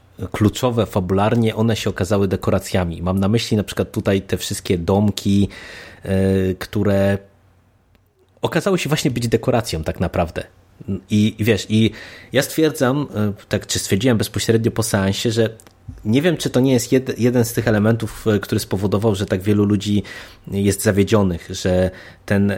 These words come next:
trailer, te plakaty, które też jakby stawiały, e, trochę właśnie na to, że, e, mamy tutaj ten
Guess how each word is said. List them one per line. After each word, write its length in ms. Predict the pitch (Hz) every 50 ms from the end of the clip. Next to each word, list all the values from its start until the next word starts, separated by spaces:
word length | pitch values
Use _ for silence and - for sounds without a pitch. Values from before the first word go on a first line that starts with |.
| - - -
trailer, 560 | - - 107 107 110 110 104 101 101 95 92
te 100 | - 107
plakaty, 680 | 107 - 107 101 - - - 110 107 110 - - 101 95
które 360 | - - - 101 92 95 92
też 280 | - - 101 - - -
jakby 220 | 98 90 87 -
stawiały, 840 | - - - 95 - 101 95 95 95 92 92 95 92 92 92 90 - 92 92 92 92 95
e, 40 | 92
trochę 360 | - - - 98 - - 98
właśnie 340 | 87 95 92 - - - 98
na 140 | 92 98 95
to, 200 | - - 101 92
że, 240 | - 98 92 92 90 - - - - - - - - -
e, 180 | 92 95 95 95
mamy 260 | 98 101 101 101 101
tutaj 280 | - - - - 98 90
ten 340 | - 101 95 98 98 98